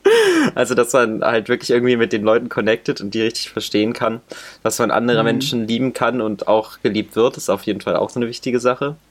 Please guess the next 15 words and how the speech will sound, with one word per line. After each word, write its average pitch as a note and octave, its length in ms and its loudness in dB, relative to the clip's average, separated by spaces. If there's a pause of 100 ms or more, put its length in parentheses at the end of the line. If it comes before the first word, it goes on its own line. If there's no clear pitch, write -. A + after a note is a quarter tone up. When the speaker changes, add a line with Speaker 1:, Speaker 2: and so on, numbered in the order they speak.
(800)
Speaker 1:
Ähm, A#2+ 300 2
dann A#2 120 2
so A#2+ 100 -4
von B2+ 160 0
den A2 220 0
Werten, D#3 680 0 (800)
ja, G#2 340 2 (120)
Ehrlichkeit, C#3 680 0
würde C#3+ 100 -6
ich C#3+ 100 -8
sagen, C3 260 2
ist C3+ 140 -10
eine B2+ 80 -4
große C#3+ 300 0
Sache. C#3 440 0